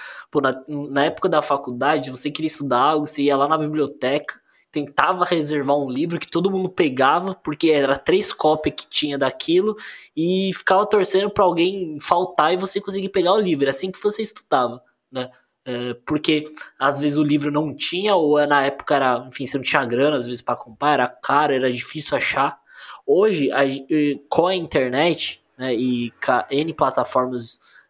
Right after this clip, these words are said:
de, de comunicação que a gente tem, você consegue estudar basicamente qualquer coisa pela internet.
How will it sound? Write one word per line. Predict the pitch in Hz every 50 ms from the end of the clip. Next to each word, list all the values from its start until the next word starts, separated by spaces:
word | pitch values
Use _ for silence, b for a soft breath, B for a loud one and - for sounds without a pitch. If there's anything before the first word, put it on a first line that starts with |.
| _ _
de, | _ 139 135 127 120 123 123 120 120 117 120
de | 127 127 -
comunicação | - 135 131 123 117 - 120 113 - - 131 120
que | - 123
a |
gente | 117 - -
tem, | - 160 185 175 147 139
você | 135 139 143 - 165
consegue | 160 - 180 180 - - - 160 175 190 185 156 117
estudar | 139 - - 175 160 156 151
basicamente | 151 170 160 165 - - 175 160 160 156 -
qualquer | - 170 160 - - 190 220 - -
coisa | - 156 156 156 180 175
pela | - 190 180 170
internet. | 165 - - 240 269 190 120 117 - - -